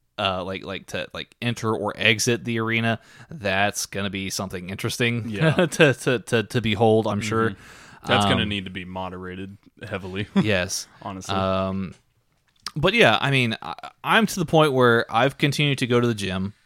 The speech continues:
Speaker 1: now. Um, I mean, there's obviously very strict regulations, and I'm obviously super duper careful
Speaker 2: Mm-hmm.
Speaker 1: of, uh, kind of,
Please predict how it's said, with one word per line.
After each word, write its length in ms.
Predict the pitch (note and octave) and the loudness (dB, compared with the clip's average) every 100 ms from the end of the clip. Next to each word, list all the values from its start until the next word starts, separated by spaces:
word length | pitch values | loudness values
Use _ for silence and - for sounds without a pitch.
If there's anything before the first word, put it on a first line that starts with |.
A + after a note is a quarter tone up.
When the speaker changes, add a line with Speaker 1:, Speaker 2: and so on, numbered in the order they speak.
| _ - | _ -12
Speaker 1:
now. 520 | A#2+ G#2 G2 F#2+ B2 - | -4 0 0 -2 -6 -10
Um, 640 | - G2+ F#2+ F#2+ G2 G2 - | -6 -2 -2 -2 -4 -6 -8
I 100 | G#2 | -6
mean, 140 | G2+ F#2+ | -4 -4
there's 140 | G2 | -4
obviously 420 | F#2+ A2+ G#2 A2 | 0 0 0 -6
very 220 | F#2+ A2 | -2 -2
strict 340 | G2 - A#2 - | -2 -2 -4 -2
regulations, 640 | A2 G2+ G#2+ G2 - F#2+ | -2 0 -2 -2 -4 -8
and 120 | F2+ | -8
I'm 240 | G2+ G#2 G2+ | -6 -4 -4
obviously 580 | F#2+ G2+ G#2 - G2 F#2+ - - - _ | -2 -2 -4 -6 -8 -12 -18 -20 -20 _
super 640 | - - - B2+ D3 B2 G#2 | -10 -6 -2 6 8 8 2
duper 300 | G#2 G2 F2+ | 0 -2 -4
careful 540 | G#2 F#2+ F#2 D2+ G2+ | -2 -2 -4 -10 -10
Speaker 2:
Mm-hmm. 280 | A#2 G#2 G2 F2+ | -10 -8 -8 -4
Speaker 1:
of, 480 | F#2+ F#2+ F#2+ F2+ - | 0 2 0 -2 -8
uh, 400 | F#2+ F#2 F2+ F2+ | -6 -2 -2 -4
kind 280 | - G2 F2+ | -6 -6 -6
of, 160 | F2+ | -10